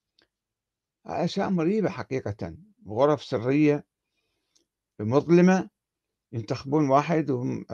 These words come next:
يتفقون فيما بيناتهم، وربما يعني يصير مفاوضات، أعطينا وأعطيك ورشحك ورشحني وكذا سوي لي بعدين،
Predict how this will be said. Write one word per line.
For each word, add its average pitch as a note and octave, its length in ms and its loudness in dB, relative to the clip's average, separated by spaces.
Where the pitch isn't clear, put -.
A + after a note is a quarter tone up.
يتفقون C3+ 420 -2
فيما F#3+ 280 0
بيناتهم، G#2+ 560 0
وربما D3 580 2
يعني G2+ 320 -2
يصير A#2+ 420 2
مفاوضات، A2+ 840 4
أعطينا C3 680 0
وأعطيك D#3 580 8
ورشحك A2 920 2
ورشحني F3+ 580 4
وكذا C#3 320 4
سوي C3+ 320 8
لي F#3 100 8
بعدين، E3 520 6